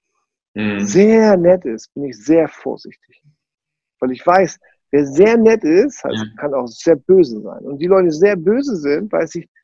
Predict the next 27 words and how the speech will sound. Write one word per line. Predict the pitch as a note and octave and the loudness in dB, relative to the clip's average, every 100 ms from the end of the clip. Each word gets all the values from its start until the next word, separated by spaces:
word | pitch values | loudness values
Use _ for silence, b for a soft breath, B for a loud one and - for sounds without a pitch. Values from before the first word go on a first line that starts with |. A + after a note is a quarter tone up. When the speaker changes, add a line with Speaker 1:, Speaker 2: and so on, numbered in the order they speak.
| _ _ | _ _
Speaker 2:
die | D#3+ | -4
haben | E3+ | -2
einen | E3+ | -4
ganz, | E3+ G3 B3+ A#3+ | -4 -2 -4 -6
ganz | - G3 F3+ | -4 -4 -6
großen, | - D3+ D#3 D#3 D3 | -6 -2 -2 -4 -10
lieben | D3+ C#3+ | -8 -8
Anteil | D3+ G#3 - A#2+ A#2 | -10 -10 -10 -12 -12
in | |
sich. | - B2+ | -14 -16
Das | - | -18
kannst | - F3 E3+ | -16 -10 -8
du | |
dir | F3+ | -6
immer | F3 | -6
angucken. | G3+ G3 C3 | -8 -8 -10
Das | B2 | -10
hat | D3 - | -12 -12
was | D3+ | -10
ja | D3+ | -8
mit | D3 C#3+ _ _ _ _ _ | -8 -8 _ _ _ _ _
Licht | D3 D#3+ E3+ | -4 -4 -4
und | D#3 | -8
Schatten | - - C#3 | -6 -8 -10
zu | - - | -14 -16
tun, | - - - | -18 -20 -20
ja. | G3 E3+ | -20 -20